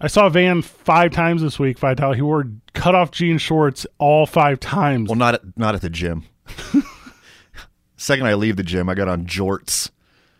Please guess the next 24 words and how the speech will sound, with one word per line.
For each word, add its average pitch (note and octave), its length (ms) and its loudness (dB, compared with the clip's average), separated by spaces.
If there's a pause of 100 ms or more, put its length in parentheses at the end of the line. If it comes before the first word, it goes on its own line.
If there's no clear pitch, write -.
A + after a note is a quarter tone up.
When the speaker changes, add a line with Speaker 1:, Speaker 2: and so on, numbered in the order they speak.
(380)
Speaker 2:
I'm A2+ 120 -4
a G#2 60 -2
summer G2 380 -4
jorts. F2 320 -4
Speaker 1:
He's D#3 120 -4
the F3+ 80 0
guy F#3 180 4
who F#3 80 4
works E3+ 240 0
out F3 120 2
in C#3 120 0
jorts. B2+ 640 -2 (100)
Speaker 2:
<laughs> - 40 -16 (1080)
You C3 200 -6
could - 60 -10 (1160)
pry A2+ 320 2
my G#2+ 180 0
jorts G2 540 -4
from G2+ 160 -2
my F#2+ 140 -2
cold, G#2 440 -2
dead F#2+ 280 -2
hands, F#2+ 500 -4
Fred. F2 400 -4